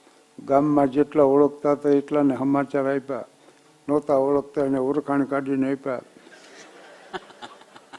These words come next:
અમારે એક ડાયાભાઈની કાપડની દુકાન,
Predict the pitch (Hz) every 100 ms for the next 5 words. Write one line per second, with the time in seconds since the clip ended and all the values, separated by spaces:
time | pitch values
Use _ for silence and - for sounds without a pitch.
0 | _ _ _ _ - - 143 151 139 156
1 | 139 143 135 156 151 143 147 143 143 139
2 | 143 156 143 139 127 135 151 135 123